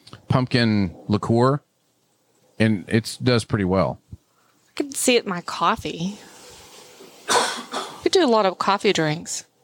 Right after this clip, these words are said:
Speaker 1: We, we, we will, 'cause, you know, we're gonna end up having our own coffee there too as well, right? So we're gonna be doing their own good cigar coffee,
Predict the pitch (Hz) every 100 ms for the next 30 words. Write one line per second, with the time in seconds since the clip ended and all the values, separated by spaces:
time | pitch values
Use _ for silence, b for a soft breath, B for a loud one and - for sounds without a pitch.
0 | _ _ - - - B B B 165 180
1 | 151 165 175 135 160 160 220 117 117 135
2 | 147 170 143 113 147 135 113 110 98 -
3 | 160 - 87 87 - 90 82 107 80 82
4 | 113 - 110 117 110 104 113 104 104 113
5 | 107 113 101 113 107 113 110 113